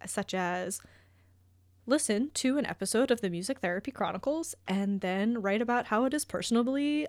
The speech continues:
applicable. So, uh, something like that, or a literature review. They could create a songbook. In my internship, I created a songbook. Oh gosh, I don't remember how many songs were in it.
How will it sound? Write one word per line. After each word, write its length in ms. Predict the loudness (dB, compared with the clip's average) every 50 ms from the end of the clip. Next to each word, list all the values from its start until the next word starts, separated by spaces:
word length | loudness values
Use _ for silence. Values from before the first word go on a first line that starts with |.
| -4
applicable. 560 | -6 0 0 0 2 2 0 2 0 -2 -4 -6 _ -20 -18
So, 380 | -14 -4 -2 -2 0 0 -4 -6 -8 -16 _ _ -14 -8
uh, 260 | -6 -4 -4 -4 -6 -6
something 240 | -6 -6 -4 -4
like 140 | -6 -4 -2
that, 280 | 0 0 0 0 -2 -4
or 240 | -8 -8 -8 -8 -8 -6
a 80 | -6
literature 640 | -4 -4 -2 -2 0 -2 -2 -4 -6 -6 -6 -4 -4 -2
review. 640 | -4 -4 -4 -6 -6 -4 -4 -2 -2 -4 -4 -6 -10 -14 -20 -20 -20 -20 -10 -8
They 100 | -8 -8
could 240 | -4 -4 -6 -6
create 260 | -4 -4 -2 -2 -2 -4
a 40 |
songbook. 720 | -6 -8 -8 -6 -4 -2 0 0 2 2 2 0 0 -4 -16 -18 _ -20 -20 -20 -14 -10 -6 -4
In 100 | -2 0
my 220 | 0 0 -2 -2
internship, 560 | -4 -4 -4 -4 -6 -8 -8 -6 -8 -8 -10 -10 -14 -14 -8
I 440 | -6 -4 -2 -2 -2 -2 -2 -2 -4 -10 -20 -20 -20 -20 -20 -20 _
created 460 | -8 -4 -2 -2 -2 -2 -2 -2 -2
a 60 | -2
songbook. 800 | -4 -6 -6 -4 -4 -4 -2 -2 -4 -4 -4 -4 -4 -4 -6 -10 -18 -20 -20 -20 -20 -20 -20 -16
Oh 80 | -14 -8
gosh, 300 | -8 -6 -6 -4 -6 -6
I 60 | -6
don't 100 | -6 -6
remember 260 | -6 -6 -6 -8 -8
how 120 | -8 -8
many 180 | -8 -6 -8 -8
songs 400 | -8 -8 -8 -8 -8 -10 -10 -10
were 80 | -10 -10
in 140 | -10 -10
it. 100 | -12 -12